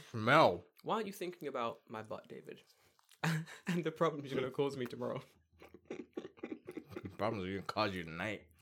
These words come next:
Speaker 2: <laughs>
Speaker 1: Oh, God.
Speaker 2: Is it hot? <coughs> The timing of that.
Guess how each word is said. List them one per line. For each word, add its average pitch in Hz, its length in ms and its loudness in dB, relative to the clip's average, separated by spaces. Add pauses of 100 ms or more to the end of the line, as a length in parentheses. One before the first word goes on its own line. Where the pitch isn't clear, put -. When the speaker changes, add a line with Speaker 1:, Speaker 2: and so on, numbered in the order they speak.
(120)
Speaker 2:
<laughs> 254 960 8 (1160)
Speaker 1:
Oh, 101 320 4
God. 92 460 2 (160)
Speaker 2:
Is 135 80 -2
it 127 60 0
hot? 139 200 6 (200)
<coughs> 180 60 4 (1700)
The 240 120 0
timing 226 480 6
of 170 100 -2
that. 170 240 8